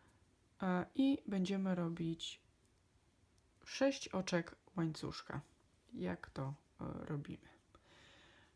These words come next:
E, zawijamy nitkę wokół szydełka i przeciągamy przez to nasze tutaj oczko.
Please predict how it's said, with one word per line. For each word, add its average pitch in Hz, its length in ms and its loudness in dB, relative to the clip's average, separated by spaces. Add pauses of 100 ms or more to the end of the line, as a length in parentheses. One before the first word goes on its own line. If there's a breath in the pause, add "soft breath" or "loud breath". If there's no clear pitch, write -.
(160)
E, 180 300 4 (260)
zawijamy 190 840 0 (600)
nitkę 170 600 -4
wokół 170 480 -8
szydełka 180 880 0 (400 loud breath)
i 311 180 8
przeciągamy 170 960 0 (120)
przez - 340 -4
to - 140 -4
nasze 151 440 -2
tutaj - 460 -8 (260)
oczko. - 300 -16